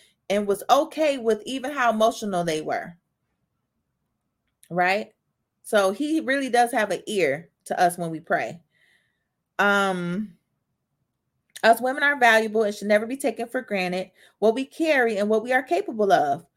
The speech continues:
We bear life, not only naturally, but spiritually.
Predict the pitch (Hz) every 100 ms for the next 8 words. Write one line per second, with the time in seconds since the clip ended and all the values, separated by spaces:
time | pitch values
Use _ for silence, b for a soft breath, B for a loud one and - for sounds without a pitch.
0 | b b - 220 349 339 220 220 240 262
1 | 294 330 135 135 - _ _ _ _ _
2 | _ _ - 262 330 285 277 262 277 330
3 | 349 302 254 240 247 - - 370 494 320
4 | - 131 104 170